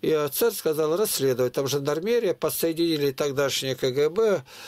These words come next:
это свой сыск был, и сделали расчёт.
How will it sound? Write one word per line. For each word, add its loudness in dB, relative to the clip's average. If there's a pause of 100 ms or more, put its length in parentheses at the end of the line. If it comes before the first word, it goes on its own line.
(400)
это -2
свой 0
сыск 0
был, 0 (200)
и 2
сделали 0 (720)
расчёт. 0